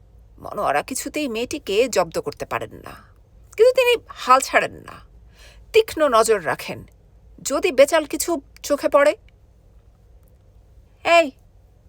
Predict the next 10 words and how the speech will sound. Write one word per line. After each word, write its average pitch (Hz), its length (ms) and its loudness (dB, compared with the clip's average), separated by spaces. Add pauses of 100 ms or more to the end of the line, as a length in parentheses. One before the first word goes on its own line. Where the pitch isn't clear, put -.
(800)
তুই 359 80 -2
কোথায় 359 320 2
ছিলি 403 200 0
এতক্ষণ?" 247 520 0 (1800)
"ছাদে 285 340 -4
গেছিলাম, 233 440 -6
দাদি।" 214 300 -6 (1600)
"তোকে 349 180 4
না 359 100 4
বললাম 349 340 2